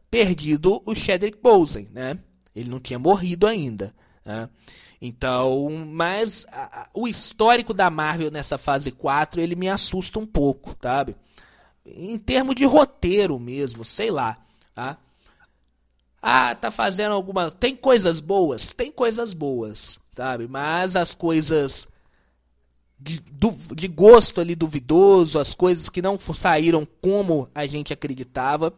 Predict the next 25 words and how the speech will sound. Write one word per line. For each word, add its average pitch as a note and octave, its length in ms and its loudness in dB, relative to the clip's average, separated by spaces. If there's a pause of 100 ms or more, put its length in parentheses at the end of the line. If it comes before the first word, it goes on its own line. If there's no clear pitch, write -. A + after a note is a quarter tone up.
(200)
são F3+ 380 -8 (420)
mais, D3+ 800 -6
né? C3 280 -10 (520)
Até F#4 160 2
hoje A3+ 400 2
não F4+ 140 -14
tem. A3 400 -8
Vamos B3+ 260 -6
pegar F#3 360 0
aí D#3 180 0
dos D3+ 260 -6
filmes B2 460 -4
da B2+ 100 -4
fase B2+ 320 -8
quatro. - 460 -6 (240)
Qual D4+ 180 4
que C4+ 80 -6
é A3+ 40 -2
o F3+ 80 -2
filme D#3 500 -8 (420)
bom E3 400 0
mesmo C#3+ 460 -6
da B2+ 140 -8
fase B2+ 280 -8
quatro? - 540 -10